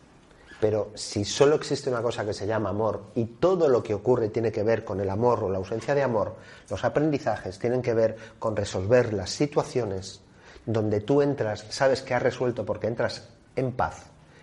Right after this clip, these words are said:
y entras en un estado de bienestar interior y sabes que te estás amando a ti mismo, a ti misma, porque has resuelto ese conflicto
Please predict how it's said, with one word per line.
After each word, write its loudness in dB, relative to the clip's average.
y 2
entras -2
en -4
un 2
estado 4
de 2
bienestar 2
interior 0
y 0
sabes 0
que -2
te -6
estás -4
amando 0
a -2
ti -4
mismo, 0
a -2
ti 0
misma, -2
porque 2
has 0
resuelto -2
ese -6
conflicto -2